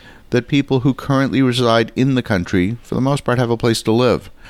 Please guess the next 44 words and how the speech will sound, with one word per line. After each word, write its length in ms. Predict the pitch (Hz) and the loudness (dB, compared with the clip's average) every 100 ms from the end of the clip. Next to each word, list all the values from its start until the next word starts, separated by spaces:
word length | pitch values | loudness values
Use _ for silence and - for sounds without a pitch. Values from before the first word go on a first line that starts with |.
| - - | -20 -4
Population 640 | 131 123 139 127 123 127 | -2 0 2 2 2 0
growth 400 | 110 98 90 - - | 2 2 2 -2 -4
is 160 | 110 117 | -2 0
the 100 | 131 | 0
result 460 | 131 113 101 104 - | 0 2 2 2 -4
of 180 | 104 104 - - | -6 -6 -16 -8
the 80 | 104 | -8
combination 840 | - 127 110 110 120 127 113 87 98 | -2 0 2 4 4 2 2 0 2
of 120 | 101 | 2
immigration 680 | 104 101 98 90 - 101 - | 2 2 2 0 0 -2 -2
and 260 | 82 85 85 | 0 0 -2
fertility. 760 | 92 - 131 117 92 73 - - - - - | -6 -2 0 2 0 -2 -6 -14 -20 -20 -8
And 120 | - | -2
the 60 | 85 | 2
U 140 | 104 | 4
S 80 | 117 | 2
population 800 | - 117 113 110 120 113 87 85 - - - - | 0 -2 0 2 2 2 -2 -2 -4 -16 -18 -6
has 140 | 113 113 | -4 -2
been 260 | 117 113 | -2 0
growing 340 | 110 98 98 - | 2 2 2 0
at 180 | 92 | -2
zero 280 | 90 98 95 | 0 2 2
point 300 | 92 107 87 | 0 0 0
four 200 | - 82 | 2 0
percent. 520 | - 82 - 110 82 - _ _ - - | 0 -4 0 0 0 -6 _ _ -14 -4
That 160 | 123 | -4
translates 480 | - 131 120 131 - | 0 0 2 0 0
into 220 | 127 120 | 0 2
a 40 | 120 | 2
need 300 | 135 110 98 | 2 2 2
for 100 | 110 | 0
about 240 | 107 82 | 2 2
one 200 | 104 107 | 2 0
point 220 | - 107 | 0 -2
three 180 | - 110 | 2 2
million 360 | 107 98 95 95 | 4 4 4 4
new 140 | 92 | 2
homes 340 | 101 98 95 | 2 2 0
per 220 | - - 110 | -2 -2 0
year 260 | 123 107 | 2 4
in 100 | 98 | 4
the 100 | 95 | 2
U 180 | 95 98 | 2 4
S. 320 | 85 - - | 2 -2 -10